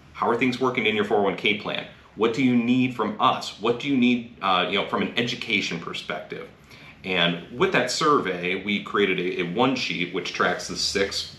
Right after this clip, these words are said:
biggest ideas that we took from that, um, that we feel is important for business owners or for,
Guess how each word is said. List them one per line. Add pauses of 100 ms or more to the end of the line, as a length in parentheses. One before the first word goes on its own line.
(380)
biggest
ideas
that
we
took
from
that, (380)
um,
that
we
feel
is
important
for
business
owners
or
for,